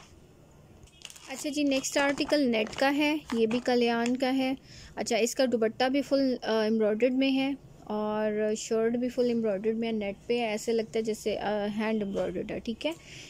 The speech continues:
ये इसकी ऐसे अगर मैं दिखाऊँ तो कुछ बैक साइड बन रही है शायद ये चीज़, और या ये sleeves थे, ये sleeves हैं,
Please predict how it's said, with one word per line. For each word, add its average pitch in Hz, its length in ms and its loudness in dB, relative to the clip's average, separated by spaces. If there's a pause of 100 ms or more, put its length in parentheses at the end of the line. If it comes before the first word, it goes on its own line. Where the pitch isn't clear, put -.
(160)
ये 214 280 0
इसकी 240 540 -6 (460)
ऐसे - 500 -12 (180)
अगर 202 140 -10
मैं 208 160 -8
दिखाऊँ 214 320 -10
तो - 260 -12
कुछ 226 160 -8
बैक 196 280 -2
साइड 277 280 -2
बन 277 200 0
रही 277 180 -4
है 277 80 -4
शायद 240 320 -2 (680)
ये 202 160 -6
चीज़, - 280 -10 (680)
और 214 600 -2 (1080)
या 196 160 -4
ये 220 200 0
sleeves 202 520 -10
थे, 254 80 4 (1800)
ये 269 220 -2
sleeves 196 440 -10
हैं, 180 180 -12